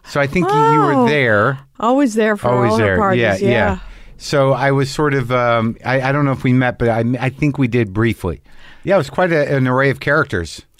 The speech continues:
Speaker 2: Always.
Speaker 1: At the Zappa house.
Speaker 2: Yes. <laughs> Always.
Speaker 1: Yeah, and that house is gone now.
Speaker 2: Well, Lady
Speaker 1: I mean,
Speaker 2: Gaga owns it now.
Speaker 1: Did Lady Gaga buy it?
Speaker 2: Yes, she did. Eleven point five.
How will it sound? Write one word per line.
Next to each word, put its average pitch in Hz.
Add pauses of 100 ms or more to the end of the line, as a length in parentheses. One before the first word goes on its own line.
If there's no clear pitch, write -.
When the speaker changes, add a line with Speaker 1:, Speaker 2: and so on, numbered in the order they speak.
(160)
Speaker 2:
Always. 156 (120)
Speaker 1:
At 107
the 104
Zappa 98
house. 92
Speaker 2:
Yes. 160 (360)
<laughs> -
Always. 226
Speaker 1:
Yeah, 117
and 135
that 160
house 160
is 156
gone 165
now. 98 (380)
Speaker 2:
Well, 247
Lady 240
Speaker 1:
I -
mean, 117
Speaker 2:
Gaga 208
owns 156
it -
now. 156 (140)
Speaker 1:
Did 156
Lady 202
Gaga 202
buy 220
it? 208
Speaker 2:
Yes, 185
she -
did. 262
Eleven 190
point 220
five. 254